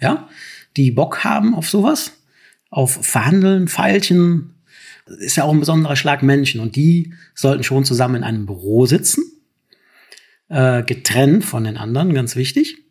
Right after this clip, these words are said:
Und die sollen da schön ihre eigene Spielwiese haben.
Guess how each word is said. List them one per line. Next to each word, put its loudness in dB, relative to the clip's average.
Und 4
die 6
sollen 4
da 2
schön 2
ihre 0
eigene 0
Spielwiese 0
haben. -4